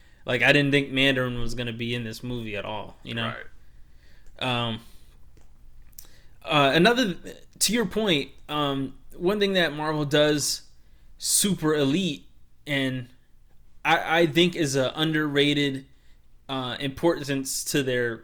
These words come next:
Speaker 1: success is they're the master of sidekicks.
Speaker 2: Oh, yeah.
Speaker 1: And they make sidekicks out of people who, you know, they're not Robin to Batman, you know, shout out to D C, but they're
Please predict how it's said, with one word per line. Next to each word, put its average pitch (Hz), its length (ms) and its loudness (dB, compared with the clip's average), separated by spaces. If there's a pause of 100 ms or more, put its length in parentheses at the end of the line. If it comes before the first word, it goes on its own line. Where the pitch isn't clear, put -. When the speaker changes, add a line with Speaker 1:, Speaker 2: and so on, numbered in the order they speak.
Speaker 1:
success 170 640 -2
is 147 400 -4 (540)
they're 190 180 6
the 190 80 2
master 180 500 0
of 175 80 -2
sidekicks. 185 800 -6 (480)
Speaker 2:
Oh, 80 180 -14
yeah. 143 80 -16 (100)
Speaker 1:
And 151 80 -4
they 160 80 -2
make 190 180 0
sidekicks - 840 -2
out 151 140 0
of 139 100 -4
people 156 300 -6
who, 135 280 -6 (960)
you 190 140 -4
know, 135 240 0
they're 151 120 -2
not 160 340 -4
Robin 131 640 -2 (280)
to 135 140 -2
Batman, 127 720 -6
you 123 140 -12
know, 120 140 -8
shout 127 300 -2
out 123 80 -6
to 127 80 -8
D 117 180 -8
C, 135 360 -8 (480)
but 147 320 4 (540)
they're 156 800 2